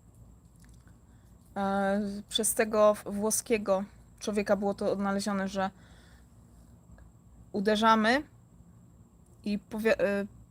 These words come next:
pojawia się dźwięk i wibracje tego dźwięku, nie? I tam jest pięćset trzydzieści, e, osiem i tak dalej. I są różne poziomy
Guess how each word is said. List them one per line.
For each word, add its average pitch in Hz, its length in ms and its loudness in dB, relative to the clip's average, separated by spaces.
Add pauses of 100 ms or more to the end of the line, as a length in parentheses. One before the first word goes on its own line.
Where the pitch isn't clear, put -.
(160)
pojawia 214 300 4
się 208 180 -6
dźwięk 220 420 -2
i 214 80 -8
wibracje 208 520 2
tego 185 200 -4
dźwięku, 175 420 -10
nie? 202 180 -4
I 240 60 -4
tam 196 160 -6
jest - 180 -6
pięćset 196 360 -6
trzydzieści, - 560 -12 (800)
e, 180 240 -4 (1200)
osiem 214 460 -2
i 196 80 -8
tak 196 200 -4
dalej. 214 420 2
I 220 60 -2
są 226 200 0
różne 226 300 0
poziomy 233 580 0